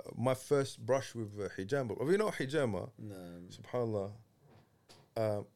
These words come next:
Speaker 1: in Algeria, a lot of the guys learnt in prison, bro.
Speaker 2: Subhanallah.
Speaker 1: That's where it kind of, like, the, uh,
Speaker 2: Became popular.
Speaker 1: like what we were talking about in the nineties, where there was this whole resurgence.
Speaker 2: Revival, nah,
Speaker 1: Yeah, yeah.
Speaker 2: nah,
Speaker 1: So
Speaker 2: nah.
Speaker 1: hijama, a lot of guys learnt it in prison, bro.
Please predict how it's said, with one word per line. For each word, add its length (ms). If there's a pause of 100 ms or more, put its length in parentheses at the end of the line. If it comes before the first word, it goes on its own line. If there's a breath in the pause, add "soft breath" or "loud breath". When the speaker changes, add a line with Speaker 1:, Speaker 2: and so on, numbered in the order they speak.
(100)
Speaker 1:
in 100
Algeria, 680 (500)
a 80
lot 160
of 60
the 60
guys 300
learnt 140
in 80
prison, 320
bro. 100 (280)
Speaker 2:
Subhanallah. 680 (120)
Speaker 1:
That's 220
where 140
it 80
kind 200
of, 140
like, 180
the, 400
uh, 20 (400 loud breath)
Speaker 2:
Became 360
popular. 380
Speaker 1:
like 220
what 80
we 40
were 60
talking 200
about 140
in 60
the 60
nineties, 720
where 100
there 100
was 100
this 100
whole 240
resurgence. 400
Speaker 2:
Revival, 480
nah, 140
Speaker 1:
Yeah, 260
yeah. 100
Speaker 2:
nah, 40
Speaker 1:
So 200
Speaker 2:
nah. 100
Speaker 1:
hijama, 360
a 40
lot 220
of 120
guys 300
learnt 260
it 80
in 100
prison, 320
bro. 200